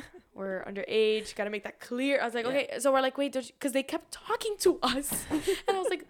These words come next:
Speaker 2: "Wait, don't you have
Speaker 1: "Do you
Speaker 2: to,"
Speaker 1: guys wanna go to my house?"
Speaker 2: I was
Speaker 1: <laughs>
Speaker 2: like, "Don't you have to, like, go somewhere? What are you guys doing? What are you, where are you going right now?" She's like, "Yeah, we have to go." But, like, I mean, whatever.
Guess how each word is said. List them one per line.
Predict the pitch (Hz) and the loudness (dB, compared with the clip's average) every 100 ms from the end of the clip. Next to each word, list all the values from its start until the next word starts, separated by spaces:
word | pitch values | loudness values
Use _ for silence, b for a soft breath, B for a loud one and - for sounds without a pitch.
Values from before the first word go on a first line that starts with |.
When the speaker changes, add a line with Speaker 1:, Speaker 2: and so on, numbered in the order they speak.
| b | b
Speaker 2:
"Wait, | 311 339 | 0 2
don't | 320 330 | 0 0
you | |
have | 339 | 6
Speaker 1:
"Do | |
you | 311 | 8
Speaker 2:
to," | |
Speaker 1:
guys | 339 | 8
wanna | 453 | 6
go | 359 | 6
to | 370 | 4
my | 320 | 4
house?" | 277 233 392 403 - | 6 6 6 2 6
Speaker 2:
I | 277 | 12
was | 403 | 12
Speaker 1:
<laughs> | 370 | 12
Speaker 2:
like, | 370 | 6
"Don't | 320 311 | 2 0
you | 349 | -2
have | 359 | -2
to, | 370 | -2
like, | 269 | -2
go | 233 262 | -2 -2
somewhere? | 330 339 339 | -2 -2 0
What | 311 | 0
are | |
you | 311 | 0
guys | 254 | -2
doing? | 226 285 302 226 | -2 -2 -2 -4
What | 214 | -6
are | |
you, | 262 | -2
where | 247 | -2
are | |
you | 277 | -2
going | 269 254 294 | -2 -2 -2
right | 226 | -4
now?" | 202 208 | -4 -6
She's | - | -10
like, | 262 - | -12 -4
"Yeah, | 339 | -2
we | 330 | -2
have | 330 | -4
to | 320 | -6
go." | 285 285 277 285 277 b b b b | -4 -2 -2 -4 -6 b b b b
But, | 262 | -2
like, | 277 269 254 | -2 -2 -6
I | 277 | -6
mean, | 285 277 | -4 -2
whatever. | 294 262 247 247 247 | -2 -2 -2 -2 -4